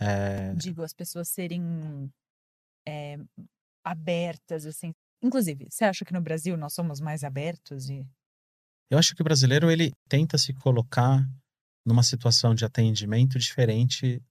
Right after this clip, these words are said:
Speaker 1: do que acontece no mundo.
Speaker 2: Uhum.
Speaker 1: A gente, se chega um gringo aqui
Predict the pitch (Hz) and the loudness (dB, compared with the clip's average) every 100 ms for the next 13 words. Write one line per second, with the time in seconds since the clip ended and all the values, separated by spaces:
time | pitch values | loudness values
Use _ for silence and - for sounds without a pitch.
0 | _ _ - 113 123 120 120 113 - 117 | _ _ -8 0 2 4 4 6 8 8
1 | 113 107 101 107 _ - 202 214 208 208 | 8 6 0 -6 _ -4 2 4 4 2
2 | 107 117 117 120 131 110 - - 131 127 | 0 2 2 2 0 2 2 4 6 8
3 | 117 117 110 - 123 131 | 6 4 2 2 4 4